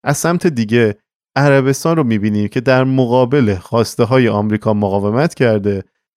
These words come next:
و باعث شد تأثیری که تحریم انرژی روسیه توسط آمریکا ایجاد کرده بود، بر دوش خود آمریکا بیفته و نه تنها به آمریکایی‌ها کمک نکرد،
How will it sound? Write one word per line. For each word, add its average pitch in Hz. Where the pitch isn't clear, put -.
و 131
باعث 143
شد 170
تأثیری 143
که 170
تحریم 117
انرژی 110
روسیه 113
توسط 113
آمریکا 110
ایجاد 107
کرده 110
بود، 151
بر 135
دوش 175
خود 170
آمریکا 120
بیفته 98
و 104
نه 143
تنها 104
به 101
آمریکایی‌ها 107
کمک 113
نکرد، 110